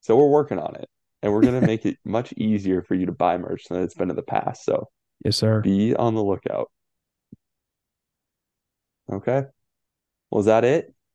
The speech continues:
Speaker 2: Yeah, let's, uh, let's, let's wrap this one up before I say something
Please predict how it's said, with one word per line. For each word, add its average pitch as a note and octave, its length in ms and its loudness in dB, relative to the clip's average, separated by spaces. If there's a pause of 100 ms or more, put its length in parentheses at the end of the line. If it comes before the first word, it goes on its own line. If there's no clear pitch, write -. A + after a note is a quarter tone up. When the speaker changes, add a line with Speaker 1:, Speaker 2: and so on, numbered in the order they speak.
(600)
Speaker 2:
Yeah, B2+ 280 4
let's, D3+ 340 2
uh, A#2+ 480 6 (380)
let's, - 160 -4 (160)
let's B2+ 160 -2
wrap A#2+ 240 2
this A2+ 160 -2
one A#2 120 -2
up A2+ 160 -6
before G#2+ 340 -6
I A2+ 320 -6
say A2 220 -2
something A2+ 600 -6